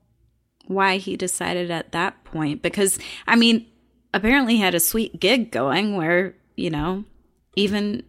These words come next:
going to college, his dad would drive him to <laughs> college and he'd be good. <laughs>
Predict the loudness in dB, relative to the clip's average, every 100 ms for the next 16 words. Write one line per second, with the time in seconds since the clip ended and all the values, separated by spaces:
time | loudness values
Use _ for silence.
0 | -14 -2 2 2 2 4 4 4 0 -2
1 | -2 -2 -6 _ _ -10 -2 2 2 0
2 | -2 4 6 6 4 2 6 6 8 6
3 | 6 6 4 2 0 0 -4 -12 -14 -18
4 | -14 -12 -10 -14 -14 -8 0 4 6 6
5 | 8 8 8 4 -2 4 4 4 2 2
6 | -2 -2 -4 -4 -8